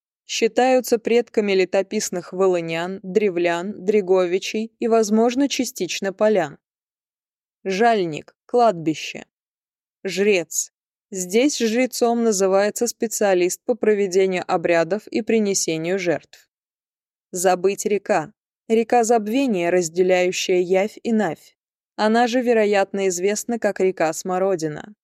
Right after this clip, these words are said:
Заборола. Верхняя часть крепостной стены. Завеска.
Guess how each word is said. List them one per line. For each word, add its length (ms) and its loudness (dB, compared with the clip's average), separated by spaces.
Заборола. 800 2
Верхняя 520 2
часть 340 0
крепостной 640 -2
стены. 480 -8
Завеска. 800 0